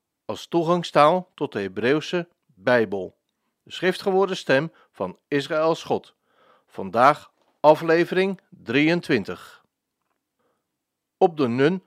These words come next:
volgt de samek, de scherpe sisklank, meestal geschreven met een accent. De letter heeft de getalswaarde zestig en komt overeen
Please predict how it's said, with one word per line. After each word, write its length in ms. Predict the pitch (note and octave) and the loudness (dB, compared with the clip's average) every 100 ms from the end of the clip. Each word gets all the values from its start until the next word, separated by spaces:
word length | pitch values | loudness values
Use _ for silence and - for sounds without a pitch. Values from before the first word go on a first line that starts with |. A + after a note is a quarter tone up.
| _ | _
volgt 340 | _ E3 D3+ - | _ -2 0 -2
de 80 | |
samek, 560 | C#3+ G#3 F#3+ A#2+ F#2+ _ _ _ _ _ _ _ _ _ | 0 4 4 4 -4 _ _ _ _ _ _ _ _ _
de 380 | A2+ A#2 A2 A2+ _ _ | -2 0 -2 -6 _ _
scherpe 520 | - - F3+ E3+ F3 D#3+ | -18 -2 0 0 -4 -10
sisklank, 800 | - A3+ G3 - C#3 G2+ - - _ _ _ _ _ _ _ _ | 0 2 2 2 0 0 -4 -20 _ _ _ _ _ _ _ _
meestal 440 | - A#2+ D3 E3 C#3+ | -6 -2 -2 -2 -2
geschreven 580 | C#3 - B2+ B2+ F3 E3+ _ | -4 -4 -2 -2 -4 -6 _
met 160 | - E3+ | -10 -8
een 120 | D#3 | -6
accent. 640 | D3 - G#3 C#3+ - - _ _ _ _ _ _ _ _ _ _ _ _ _ _ _ _ _ | -8 0 2 2 -4 -20 _ _ _ _ _ _ _ _ _ _ _ _ _ _ _ _ _
De 140 | - A2+ | -10 0
letter 420 | D#3+ F3 C#3 - | 0 2 -2 -4
heeft 240 | - D3+ D#3+ | -4 -2 -2
de 80 | - | -8
getalswaarde 680 | C#3+ C3 A2+ - C3 C3+ | -4 -2 -2 0 0 0
zestig 640 | D#3 - G#3 - G#2 - _ _ _ - | -2 2 2 0 -10 -12 _ _ _ -8
en 160 | C#3+ | -8
komt 300 | C3+ B2 A2 | -6 -10 -8
overeen 500 | A2+ G#2+ A#2+ D#3+ F3 | -8 -4 0 0 -2